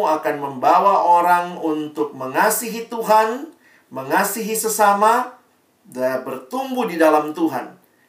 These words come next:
Nah, itu target yang kita rindukan, itu yang mau kita capai. Nah, bagaimana mencapainya?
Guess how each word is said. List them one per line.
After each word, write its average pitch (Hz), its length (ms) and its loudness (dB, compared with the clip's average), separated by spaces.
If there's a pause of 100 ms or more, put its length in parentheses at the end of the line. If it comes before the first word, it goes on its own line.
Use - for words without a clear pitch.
(140)
Nah, 131 160 -10
itu 247 320 -10
target 240 560 2
yang 190 160 -2
kita 185 320 -2
rindukan, 175 560 -8
itu 185 240 -10
yang 208 160 0
mau 202 160 -4
kita 208 320 -2
capai. - 480 -2 (1300)
Nah, 208 240 0
bagaimana 202 880 0
mencapainya? 160 960 -2